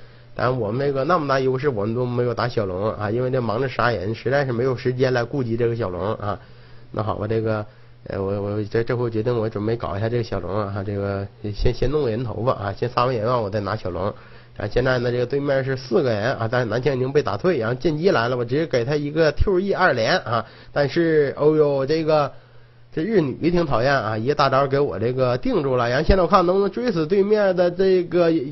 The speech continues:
剑姬，好像剑姬已经死了啊，终结了他。然后现在南枪跟我浪，好像又给弄死了啊。然后现在呢，这个日女来追我走位一下，漂亮啊，这躲开他的技能。那现在日女还在追我，还在追我哈，不能叫他 A 到我，我应该继续这个放他一下风筝，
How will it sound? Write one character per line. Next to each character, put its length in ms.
剑 220
姬， 100
好 160
像 180
剑 200
姬 100
已 20
经 140
死 160
了 160
啊， 180
终 220
结 140
了 80
他。 200
然 140
后 40
现 20
在 80
南 200
枪 220
跟 80
我 80
浪， 240
好 120
像 220
又 100
给 140
弄 240
死 80
了 140
啊。 180
然 120
后 60
现 140
在 140
呢， 120
这 100
个 40
日 140
女 160
来 100
追 160
我 180
走 180
位 160
一 60
下， 140
漂 320
亮 180
啊， 220
这 100
躲 200
开 160
他 120
的 120
技 140
能。 260
那 200
现 100
在 80
日 160
女 160
还 160
在 140
追 180
我， 140
还 160
在 100
追 160
我 180
哈， 120
不 160
能 120
叫 80
他 140
A 100
到 120
我， 160
我 100
应 100
该 120
继 200
续 140
这 100
个 300
放 240
他 100
一 60
下 140
风 260
筝， 180